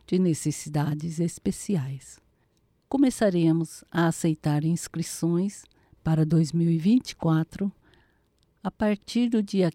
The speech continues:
quinze de junho. Pessoas elegíveis podem se inscrever usando seus smartphones.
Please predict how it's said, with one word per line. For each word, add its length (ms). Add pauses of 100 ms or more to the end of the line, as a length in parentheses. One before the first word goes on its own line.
quinze 440
de 200
junho. 640 (880)
Pessoas 560 (120)
elegíveis 1040 (440)
podem 380
se 400
inscrever 840 (300)
usando 640
seus 440 (180)
smartphones. 1120